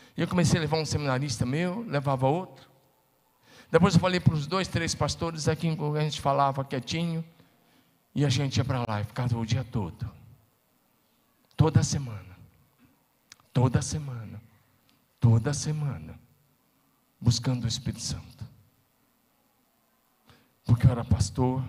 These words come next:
num bairro bem central, classe média pra alta. Uma parte era classe A.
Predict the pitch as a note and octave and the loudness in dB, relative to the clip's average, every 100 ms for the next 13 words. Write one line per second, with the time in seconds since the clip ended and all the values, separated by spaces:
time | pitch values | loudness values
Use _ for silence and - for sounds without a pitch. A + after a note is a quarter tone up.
0 | - - A#2+ G#2+ A#2 G#2+ G#2 - - - | -8 -4 0 2 0 -2 -8 -12 -16 -4
1 | A2 D#3 D3+ C3+ B2 B2+ A2+ A#2+ A#2+ - | -2 -2 -4 -4 -4 -4 -4 -6 -8 -16
2 | _ - - - C3+ B2+ C3 B2+ C3 B2 | _ -20 -20 -4 -2 0 0 0 0 0
3 | - A#2+ A2+ A2 A2 - - - - _ | -2 0 -2 0 -2 -2 -8 -18 -20 _
4 | _ _ _ _ _ _ _ _ _ _ | _ _ _ _ _ _ _ _ _ _
5 | _ _ - C#3+ D3+ D3+ C3+ - B2 A#2+ | _ _ -2 0 4 4 2 -2 -2 -4
6 | - C3+ C3+ C#3+ A#2+ A2+ | -6 -4 -2 -4 -4 -6